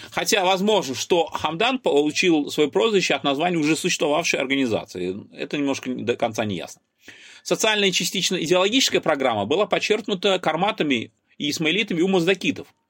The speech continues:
Эти идеи в последующем играли огромную роль в развитии и распространении исмаилизма по всем странам ислама и в Центральной Азии в том числе. Другой основной ветвью исмаилизма являлся так называемый фатимидский исмаилизм, как его называют исследователи, исповедуемый в фатимидском халифате и успешно распространяемый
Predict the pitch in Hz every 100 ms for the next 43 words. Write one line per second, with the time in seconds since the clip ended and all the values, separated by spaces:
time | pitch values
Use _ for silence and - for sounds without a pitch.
0 | _ - _ - - 233 208 156 131 120
1 | 143 - 156 135 131 131 135 208 226 214
2 | - 135 151 180 143 135 196 185 151 135
3 | 185 175 156 - 170 170 143 - 156 151
4 | 165 160 143 - 160 180 107 80 - _
5 | _ _ _ - _ - - 135 - 175
6 | - 185 143 98 104 - 208 208 196 -
7 | - 135 - 131 127 123 135 160 131 113
8 | 107 - 92 - _ _ _ - - -
9 | - - 135 160 262 254 175 190 175 160
10 | 156 - 123 110 127 113 90 92 117 208
11 | 214 175 165 160 143 170 202 185 - 147
12 | 165 190 175 160 170 165 147 90 90 104
13 | 107 101 98 95 98 107 214 196 120 92
14 | 90 - - - 139 175 180 165 156 -
15 | 139 143 131 135 113 131 131 208 - 139
16 | - 156 - 120 117 110 123 131 160 175
17 | 160 151